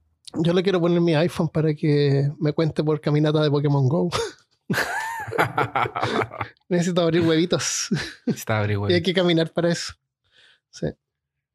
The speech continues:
Speaker 1: Ya, eh, ¿lo dejamos hasta ahí entonces?
Speaker 2: Lo dejamos hasta aquí.
Speaker 1: Espero que les haya gustado el episodio.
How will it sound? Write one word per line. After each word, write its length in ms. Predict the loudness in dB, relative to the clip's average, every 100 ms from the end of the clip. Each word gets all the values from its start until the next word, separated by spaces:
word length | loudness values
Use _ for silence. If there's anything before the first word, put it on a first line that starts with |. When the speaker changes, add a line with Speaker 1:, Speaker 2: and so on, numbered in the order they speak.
| _ -20 _ _ _ _ _ _ _ _ _ -2
Speaker 1:
Ya, 260 | -2 -2 -2
eh, 640 | 2 4 4 2 2 2
¿lo 60 | 2
dejamos 200 | 0 0
hasta 120 | 2
ahí 60 | 0
entonces? 320 | 0 0 -2 -4 _
Speaker 2:
Lo 100 | -4
dejamos 260 | 0 0 0
hasta 120 | 0
aquí. 180 | 0 -2 -4 -14 _ _ _ _ _ _ _ -20 -20 _ _ _
Speaker 1:
Espero 200 | 0 2
que 80 |
les 80 | 4
haya 80 | 4
gustado 260 | 2 2 2
el 80 | 2
episodio. 840 | 2 2 2 4 4 4 4 2